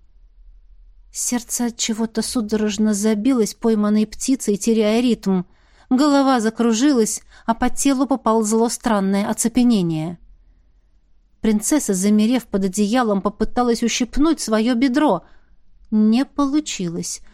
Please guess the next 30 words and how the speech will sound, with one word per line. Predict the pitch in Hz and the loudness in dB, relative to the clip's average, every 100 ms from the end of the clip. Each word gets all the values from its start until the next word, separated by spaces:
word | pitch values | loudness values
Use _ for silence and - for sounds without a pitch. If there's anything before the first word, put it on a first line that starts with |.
| - | -6
Помешала | 226 220 220 - 254 220 | 0 2 2 0 0 -2
плотная | 220 220 262 208 202 | -2 -2 -2 -2 -2
рубашка | 202 190 247 - 226 | -2 0 -2 -2 -2
и | 196 | -2
толстые | - 208 208 - 247 | -2 -4 -2 -4 -2
шерстяные | - 226 - 220 202 202 | -2 -6 -2 -2 0 -2
чулки. | - 262 269 - 247 175 _ _ - - - - - - | -2 -4 -4 -2 -2 -2 _ _ -20 -20 -20 -20 -20 -6
Но | 220 233 | 0 0
лёгкого | 233 247 - - 220 208 | 2 0 -4 -4 -2 -2
движения | 202 220 214 302 262 214 | -2 -2 0 0 2 0
оказалось | 208 220 240 247 226 | 0 -2 -2 -2 -2
достаточно, | 226 226 294 269 - 196 | -4 -6 -6 -8 -8 -8
чтобы | - 196 190 | -6 -6 -4
развеять | 196 190 196 226 214 | -2 -2 0 0 0
оцепенение, | 196 - - 208 208 262 277 277 277 - - - | -4 -6 0 2 4 4 4 2 -2 -8 -20 -8
и | - | 0
Летта | 269 262 - - | 2 2 0 0
натянула | 214 208 - 202 202 214 226 | 0 0 0 0 2 0 -2
шубу | - 180 160 180 | -4 -6 -4 -4
до | 185 | 0
носа. | 190 190 160 - 170 170 - - - - - - - - - - | 0 0 -2 -6 -8 -12 -18 -20 -20 -20 -20 -20 -20 -20 -20 -16
Теперь | - - 240 | -12 -4 -2
ей | 202 196 | -2 -2
почудилось | 190 190 240 220 190 180 - | -4 -4 -4 -2 -2 -2 -4
во | |
тьме | 185 - 233 | -4 0 0
чьё-то | 214 - 220 214 | 0 -2 -4 -2
еле | 202 214 | -2 0
слышное | 214 233 254 - 196 | -2 -2 -4 -2 -2
дыхание, | 185 208 - 269 208 175 170 | 0 -4 -2 -2 0 0 -4